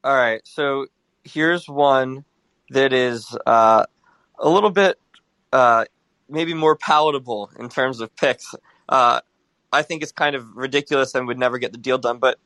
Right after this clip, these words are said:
it was put out on Bleacher Report, so I'm gonna read it anyway. Um, Bleacher Report put out a, an article of, I think, five trade packages and landing spots for Portland Trailblazers star Damian Lillard, and this is from Andy Bailey.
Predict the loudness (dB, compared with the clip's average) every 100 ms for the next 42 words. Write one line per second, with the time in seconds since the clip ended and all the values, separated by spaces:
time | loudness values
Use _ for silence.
0 | _ _ -4 -2 -2 -4 -2 2 4 2
1 | 0 -6 -4 -6 -2 -4 -2 -4 -2 -8
2 | -6 -8 -10 -12 -16 _ _ _ _ -4
3 | 2 2 2 -2 _ _ _ _ _ -14
4 | -2 -2 0 -4 2 2 2 0 2 4
5 | 4 0 -4 -2 0 -2 -4 -8 _ -10
6 | -6 -4 -2 0 0 -2 -4 -2 -2 -4
7 | -4 -8 -8 -12 -8 0 4 4 2 -2
8 | -20 _ -16 -2 -2 0 0 0 0 -6
9 | -6 -6 -6 -6 -6 -10 -12 0 2 2
10 | -2 _ _ _ _ -16 0 0 0 -4
11 | 0 0 0 -4 -6 -4 -2 -2 -4 -2
12 | -4 -2 0 -2 -4 -8 -8 -10 -4 -4
13 | 0 0 0 -2 2 4 4 0